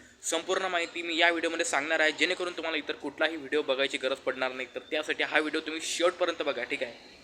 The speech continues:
आणि सगळ्यात पहिले व्हिडिओला लाईक करून टाका, ठीक आहे. आणि नवीन असेल तर सबस्क्राईब करा, जेणेकरून प्रत्येक सरकारी योजनेची माहिती तुम्हाला भेटली पाहिजे, ठीक आहे. प्रत्येक सरकारी योजनेची माहिती भेटलीच पाहिजे, ठीक आहे.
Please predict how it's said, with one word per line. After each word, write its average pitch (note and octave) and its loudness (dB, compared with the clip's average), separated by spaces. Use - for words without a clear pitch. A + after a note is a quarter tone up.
आणि F#3 2
सगळ्यात F#3+ 6
पहिले F#3+ 4
व्हिडिओला E3+ 4
लाईक D#3 6
करून E3 -2
टाका, D#3+ -2
ठीक D3+ 2
आहे. - 0
आणि D#3+ 2
नवीन D#3+ 4
असेल F3+ 0
तर G3 2
सबस्क्राईब F3+ 2
करा, E3+ 6
जेणेकरून E3 2
प्रत्येक E3+ -2
सरकारी E3 2
योजनेची E3 0
माहिती C#3+ 0
तुम्हाला D3 -2
भेटली C#3 -4
पाहिजे, B2 -2
ठीक - -10
आहे. A#2 -14
प्रत्येक F3+ 2
सरकारी F#3 2
योजनेची F3+ 0
माहिती F#3 -2
भेटलीच E3 0
पाहिजे, D3 2
ठीक E3 4
आहे. C3 4